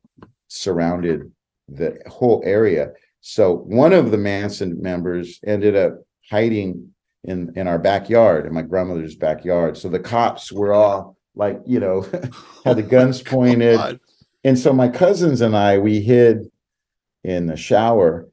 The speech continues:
Speaker 1: and my dad went to, s-, you know, it's like, again, it's crazy because the light, you know, the, the, the, the,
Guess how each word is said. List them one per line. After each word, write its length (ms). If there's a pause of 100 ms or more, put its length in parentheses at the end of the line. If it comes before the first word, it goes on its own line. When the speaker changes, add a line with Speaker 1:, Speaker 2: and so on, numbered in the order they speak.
(140)
Speaker 1:
and 180
my 140
dad 480
went 400
to, 80
s-, 220
you 120
know, 280 (580)
it's 160
like, 120
again, 440
it's 140
crazy 420
because 400
the 80
light, 320
you 80
know, 100
the, 180
the, 340
the, 360
the, 360